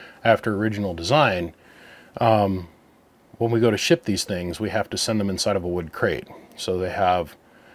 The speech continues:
two inches worth of hard, uh, commercial grade packing foam all the way around them, not packing peanuts and not air bladders, by the way, packing foam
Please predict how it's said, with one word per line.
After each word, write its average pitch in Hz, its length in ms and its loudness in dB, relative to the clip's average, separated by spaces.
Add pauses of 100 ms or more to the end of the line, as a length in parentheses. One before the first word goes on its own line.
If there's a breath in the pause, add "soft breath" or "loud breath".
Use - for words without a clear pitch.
(240 soft breath)
two 143 160 2
inches 120 320 2
worth 107 200 0
of 95 120 -8
hard, 110 420 4 (640)
uh, - 80 -14
commercial 107 400 -4
grade 87 200 -4
packing 117 340 2
foam 92 200 -4
all 90 100 -2
the 85 60 -4
way 85 100 -4
around 90 200 -4
them, 85 100 -6
not 76 140 -8
packing 92 340 -6
peanuts 78 360 -12
and 80 80 -12
not 87 180 -10
air 113 140 0
bladders, 76 360 0
by 71 140 -6
the 62 80 -12
way, 69 220 -6 (640 loud breath)
packing 143 380 4
foam 76 400 -6